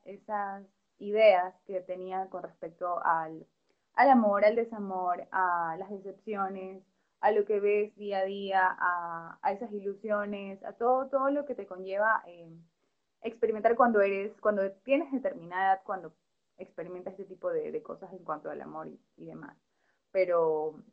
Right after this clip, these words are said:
yo creo que por ahí, eh, mi vida cambió cuando, cuando empecé con los recitales de poesía, definitivamente. O sea, cuando, cuando lancé el libro,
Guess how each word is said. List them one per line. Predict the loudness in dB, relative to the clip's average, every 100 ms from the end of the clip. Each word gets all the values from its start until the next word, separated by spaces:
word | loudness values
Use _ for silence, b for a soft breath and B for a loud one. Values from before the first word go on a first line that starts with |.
| _ _ _ _ _ -14
yo | -2 0
creo | 2 0 0
que | -4
por | -2 0
ahí, | 0 -2 -4 -6 -6 -8
eh, | -10 -10 -12 -16 -20 _ _ _ _ _
mi | -4 -2
vida | 4 8 10
cambió | 10 6 6 4 2 8
cuando, | 6 8 2 2 2 -4 -12 _ _ _ _ _
cuando | 2 4
empecé | 2 2
con | 4 4
los | 4
recitales | 0 4 4 4
de | -2
poesía, | -2 -6 -8 -12 _ -14
definitivamente. | -10 -8 -2 -2 -2 -6 -10 -18 -20
O | -10
sea, | -4 0
cuando, | 4 4 4 2
cuando | 2 2 0
lancé | -2 0 6 10 10 8 4
el | 0 0
libro, | -6 2 4